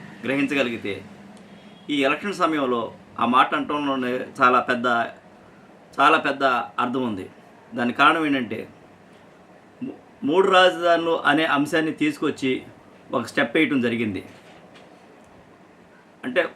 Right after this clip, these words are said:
ఒక, కానీ అది అన-, అనూహ్యంగా అది బూమరంగ్ అయింది. కోర్టులో వేయటం వల్ల కానీ, ప్రజల నుంచి సరైన స్పందన లేకపోవటం వల్ల కానీ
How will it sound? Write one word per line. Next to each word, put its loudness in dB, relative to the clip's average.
ఒక, -10
కానీ 2
అది 2
అన-, 2
అనూహ్యంగా 0
అది 0
బూమరంగ్ 0
అయింది. -4
కోర్టులో -2
వేయటం -2
వల్ల 0
కానీ, -4
ప్రజల 2
నుంచి 0
సరైన 0
స్పందన 0
లేకపోవటం -2
వల్ల -2
కానీ -4